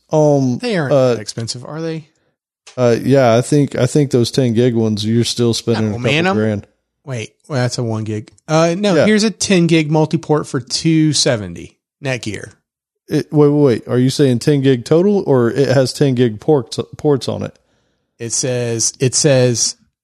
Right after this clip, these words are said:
Speaker 2: I'll read the description to you. Ten port, ten G multi-gigabit switch,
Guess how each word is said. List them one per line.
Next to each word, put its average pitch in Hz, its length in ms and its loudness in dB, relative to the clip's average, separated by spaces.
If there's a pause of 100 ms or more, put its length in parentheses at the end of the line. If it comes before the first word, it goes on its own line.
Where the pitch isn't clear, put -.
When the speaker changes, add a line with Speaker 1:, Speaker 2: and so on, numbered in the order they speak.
(680)
Speaker 2:
I'll 127 140 2
read 143 160 2
the 151 60 4
description 123 540 -4
to 123 120 -10
you. 110 120 -10 (100)
Ten 180 300 2
port, 143 560 0 (140)
ten 175 320 2
G 151 520 2 (220)
multi-gigabit 143 960 0
switch, 123 720 -2